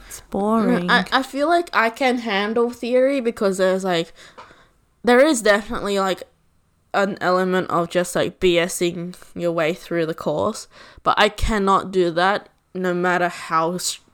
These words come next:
Speaker 2: much I'm struggling in comp, which sucks.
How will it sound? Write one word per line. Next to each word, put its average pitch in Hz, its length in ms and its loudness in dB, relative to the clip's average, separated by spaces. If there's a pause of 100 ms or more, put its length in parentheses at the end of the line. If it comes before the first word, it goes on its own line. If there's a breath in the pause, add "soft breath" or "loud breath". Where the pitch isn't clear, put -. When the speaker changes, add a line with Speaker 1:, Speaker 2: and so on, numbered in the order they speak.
(140)
Speaker 2:
much 170 300 0
I'm 175 160 0
struggling 165 580 0
in 147 200 -6
comp, - 440 -6 (840 loud breath)
which - 280 0
sucks. - 760 -4